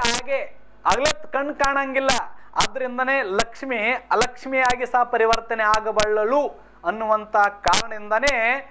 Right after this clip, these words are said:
ಆ ಲಕ್ಷ್ಮಿ ಅಲಕ್ಷ್ಮಿಯಾಗಿ ಪರಿವರ್ತನೆ ಆಗಬಲ್ಲಳು ಅನ್ನುವಂಥ ಕಾರಣದಿಂದನೇ ಲಕ್ಷ್ಮಿ ವಾಹನ ಗೂಬೆ ಅಂತ ಕೆಲವೊಂದ್ ಕಡೆ ಕರ್ಕೊಂಡು ಬರುವಂಥದ್ದಾಗಿರ್ತದೆ. ಆ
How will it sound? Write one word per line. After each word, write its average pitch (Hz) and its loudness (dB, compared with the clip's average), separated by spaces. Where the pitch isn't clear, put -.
ಆ 240 -12
ಲಕ್ಷ್ಮಿ 311 2
ಅಲಕ್ಷ್ಮಿಯಾಗಿ 262 2
ಪರಿವರ್ತನೆ 269 0
ಆಗಬಲ್ಲಳು 240 0
ಅನ್ನುವಂಥ 226 0
ಕಾರಣದಿಂದನೇ 233 0
ಲಕ್ಷ್ಮಿ - -8
ವಾಹನ 196 2
ಗೂಬೆ 226 2
ಅಂತ 226 -4
ಕೆಲವೊಂದ್ 196 0
ಕಡೆ 190 0
ಕರ್ಕೊಂಡು 165 -4
ಬರುವಂಥದ್ದಾಗಿರ್ತದೆ. 131 -12
ಆ 170 4